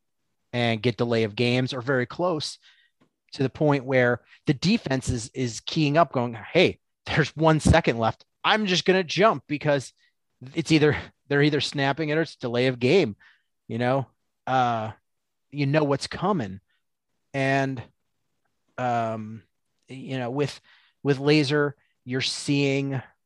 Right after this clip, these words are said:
a more credible offense, on offensive play calling going on, getting into better rhythm. And it's,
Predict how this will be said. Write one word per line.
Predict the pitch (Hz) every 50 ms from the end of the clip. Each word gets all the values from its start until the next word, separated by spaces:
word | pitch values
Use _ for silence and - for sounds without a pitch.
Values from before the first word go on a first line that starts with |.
| _ _ _
a | 131 127
more | 123 127 127 127 127
credible | _ - - - 156 143 139 135 127 135 131 120 _ _ _ _ _ _ _
offense, | 123 123 123 - - 135 123 123 113 - - - - - - _ _ _ _ _ _ _ _ _ _ _ _ _ _ _ _ _ _ _ _ _ _ _ _ _ _ _ _ _ _ -
on | - 143 147 156
offensive | - 113 - 165 147 - - 120 _
play | - - 139 135 131
calling | - - 127 117 113 110 110 110 107 107
going | - 113 107 107 110
on, | 107 107 107 107 107 _ _ - - - _ _ _ -
getting | 156 151 151 151
into | 143 143 135
better | 117 - 139 131 131 127 120
rhythm. | 107 113 107 95 113 107 107 104 _ _ _ _ _ _ _ _ _ _ _
And | 131 127 123 120 123 120 120 120 113 - - _ _ _ _ _ _
it's, | - 135 127 -